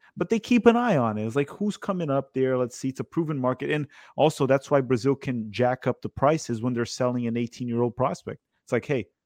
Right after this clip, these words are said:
we're a proven market now. You've bought a lot of our players. They have worked. I don't want ten million anymore. I want twenty-five if you wanna take this kid."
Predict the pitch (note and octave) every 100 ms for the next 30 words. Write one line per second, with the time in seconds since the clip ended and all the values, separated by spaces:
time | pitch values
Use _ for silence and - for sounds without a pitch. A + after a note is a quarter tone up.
0 | - A#2+ - C#3+ C3+ A#2 B2 A#2+ G#2 G2
1 | F#2 G#2 _ _ _ _ - A#2 G2+ A2
2 | C3 B2 A2 A2+ G#2+ G#2 - F#2+ F#2 G#2+
3 | - _ _ G#2+ F#2 A2 C#3+ A2 G#2 A#2+
4 | - - _ _ _ _ G#2+ C3+ C3+ B2
5 | - C3+ B2 C#3+ C3+ G#2 G2 F#2 F2 -
6 | A#2 A#2+ A#2 B2+ A#2+ A#2+ B2 G#2+ - A2
7 | G#2+ - A#2 - G2 - F#2+